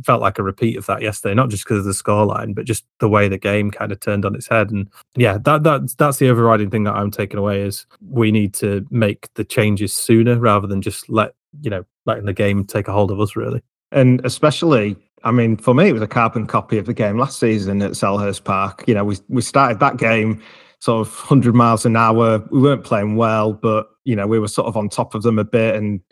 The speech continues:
Speaker 2: it was a good, you know, the first half was, you know, a bit of a ding-dong battle. And then second half, I, I don't think, I think, again, I think we had one shot. I think Greenwood had, like, a P roller in the last few minutes. And,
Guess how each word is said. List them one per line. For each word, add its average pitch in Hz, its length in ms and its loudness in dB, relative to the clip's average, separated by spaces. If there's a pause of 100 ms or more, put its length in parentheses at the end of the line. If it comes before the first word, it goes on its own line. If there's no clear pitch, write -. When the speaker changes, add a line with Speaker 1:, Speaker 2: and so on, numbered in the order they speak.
(360)
Speaker 2:
it 120 100 0
was 110 140 -2
a 110 40 2
good, 117 300 4
you 135 80 2
know, 113 80 2
the 107 80 -6
first 127 300 2
half 123 260 4
was, - 220 -4 (100)
you 127 140 -2
know, 104 180 -2 (180)
a 120 60 -12
bit 113 140 2
of 110 60 -2
a 110 40 0
ding-dong 110 500 2
battle. 110 540 -2 (380)
And 113 120 0
then 110 140 0
second 113 360 -2
half, 110 500 0 (260)
I, 107 140 -10 (120)
I - 60 -12
don't 120 220 0
think, 117 160 -4
I 113 60 -6
think, 120 200 0
again, 113 500 0
I - 40 -10
think 120 180 0
we 110 60 2
had 110 80 2
one 113 320 2
shot. 117 520 0
I 107 60 -4
think 110 240 -4 (280)
Greenwood 117 480 2
had, 104 160 -2
like, 107 200 -4
a 101 100 -4 (360)
P 127 180 6
roller 110 480 2 (320)
in 117 100 -4
the 107 80 0
last 107 260 -2
few 110 180 4
minutes. 113 560 -2
And, 104 340 -2